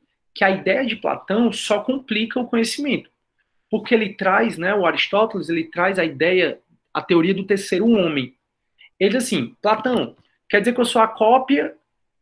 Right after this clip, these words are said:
imperfeita de algo que tá perfeito, do homem perfeito que tá no mundo das ideias, né?" Aí o Platão diz, "É, tá, mas se eu sou a cópia de algo, esse algo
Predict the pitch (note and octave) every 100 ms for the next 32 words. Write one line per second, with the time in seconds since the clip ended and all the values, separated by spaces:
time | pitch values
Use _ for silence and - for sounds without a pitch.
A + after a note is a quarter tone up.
0 | _ - C#4 D#4+ C#4 A#3 - G3+ A3+ A#3
1 | C#4+ - - _ _ D3 C#3 A3 G#3 G#3
2 | G3 A3 - C#4 - B3 B3 - F#3 A#3
3 | F3 F#3 F3+ F3 E3+ A3 A3+ G3 G3 -
4 | G3 F#3+ F#3+ F#3 F#3 A3 G3+ F3 C3 A2+
5 | C3+ E3+ A3+ - _ C3 C3+ C3 B2 C#3
6 | F3 G3+ - _ _ _ - - D3 C#3+
7 | C#3 C#3 D#3+ F3 A#3+ D3 A2+ _ _ _
8 | _ _ _ - C4+ D#3+ G#2+ E3+ G#3+ A3
9 | - C4+ - - - - D#3+ B2+ - B2
10 | - C#3 C#3+ G#3+ G3+ B2 - F#3 A#3 -
11 | F#3+ G#3+ G#3+